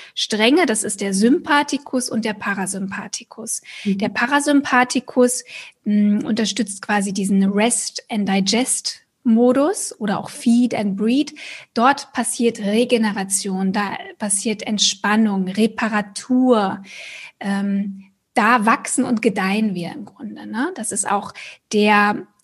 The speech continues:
Speaker 1: das Nervensystem, was vor allem nachts aktiv ist, ne?
Speaker 2: Mhm.
Speaker 1: Wo wir uns regenerieren.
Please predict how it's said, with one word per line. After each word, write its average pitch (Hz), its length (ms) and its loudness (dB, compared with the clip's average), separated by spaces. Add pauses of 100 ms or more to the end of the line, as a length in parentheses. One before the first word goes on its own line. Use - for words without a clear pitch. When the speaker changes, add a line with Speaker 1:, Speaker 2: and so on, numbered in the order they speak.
(160)
Speaker 1:
das 233 180 -2
Nervensystem, 208 1000 2
was 196 220 -2
vor 208 160 -4
allem 196 260 2
nachts 196 380 0
aktiv - 540 -10
ist, - 220 -8
ne? 247 160 0 (160)
Speaker 2:
Mhm. 214 280 4
Speaker 1:
Wo - 100 -10
wir 208 100 -8
uns 196 240 -10
regenerieren. 190 800 -4